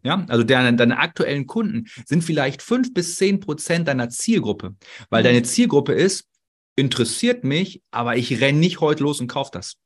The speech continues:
Speaker 1: Also
Speaker 2: Mhm.
Speaker 1: als, als Beispiel, ich bin Vater. Wenn ich jetzt also heute Werbung sehe von Spielzeug, Kinderspielzeug für Siebenjährige,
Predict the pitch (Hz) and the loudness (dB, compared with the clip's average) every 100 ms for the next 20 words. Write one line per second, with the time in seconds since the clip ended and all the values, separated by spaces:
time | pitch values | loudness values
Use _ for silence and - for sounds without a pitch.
0 | - 233 214 185 - - 120 - 170 - | -4 0 2 0 -6 -4 -2 0 2 2
1 | 143 127 120 135 220 254 254 - - - | 2 0 2 2 2 -2 -4 -20 -20 -20
2 | 113 120 151 170 185 - 139 131 123 143 | -2 0 2 2 2 0 2 0 2 2
3 | 170 196 196 117 139 170 180 160 151 160 | 2 2 -2 0 -2 -2 -2 -2 2 2
4 | 151 151 - 139 135 131 120 - 139 139 | 0 -4 -6 -4 -4 -6 -6 -6 0 0
5 | 143 104 98 175 135 95 - 104 - 98 | 0 -2 0 0 0 -2 -6 -6 -6 -12
6 | 101 - - 147 123 180 127 92 92 92 | -12 -10 2 2 4 4 4 2 0 -8